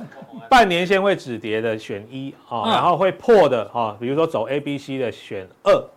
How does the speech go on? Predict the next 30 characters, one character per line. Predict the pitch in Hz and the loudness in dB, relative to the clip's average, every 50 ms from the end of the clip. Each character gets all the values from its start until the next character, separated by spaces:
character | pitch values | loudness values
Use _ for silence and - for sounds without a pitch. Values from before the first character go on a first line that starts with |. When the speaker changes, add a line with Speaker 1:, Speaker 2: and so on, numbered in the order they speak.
| _ - | _ -6
Speaker 1:
哦。 | 233 233 175 | -4 -4 -4
Speaker 2:
嗯。 | - | -2
Speaker 1:
那 | 170 170 - - - - _ - | -4 -6 -8 -10 -18 -20 _ -6
我 | - 131 | -2 -2
大 | 143 - 240 233 | 2 4 6 6
概 | 226 220 | 6 6
稍 | - 226 214 208 | 6 4 4 4
微 | 180 156 156 151 151 165 151 131 | 4 2 2 -2 -6 -10 -6 -2
浏 | 143 165 185 | 0 2 2
览 | 170 123 110 | 2 0 -2
了 | 113 | -4
一 | 113 | -8
下 | - 165 135 110 | -6 -4 -4 -4
哈， | 101 101 98 98 | -4 -6 -10 -12
选 | - - - 135 113 120 123 - | -14 -10 -6 -6 -6 -6 -8 -16
一 | - 170 175 | -14 -12 -10
跟 | 160 180 175 175 165 | -6 -6 -6 -6 -6
选 | - 131 104 101 - | -10 -10 -10 -10 -8
二 | 139 165 139 120 | -4 -4 -4 -4
大 | 120 170 156 | -4 -4 -2
概 | 160 156 143 | -2 -2 -2
五 | 110 131 156 143 | -2 -4 -4 -4
五 | 117 | -4
波 | 98 - 123 120 120 | -6 -6 -4 -4 -4
啦。 | 117 98 - - _ _ _ - | -4 -4 -8 -14 _ _ _ -8
Speaker 2:
五 | - 226 262 247 | -4 -2 0 0
五 | 185 | 0
波， | 156 180 214 220 208 196 - - | 0 0 0 0 0 -2 -4 -2
Speaker 1:
对。 | 151 143 | 0 2
Speaker 2:
嗯。 | 131 - - | 2 0 -2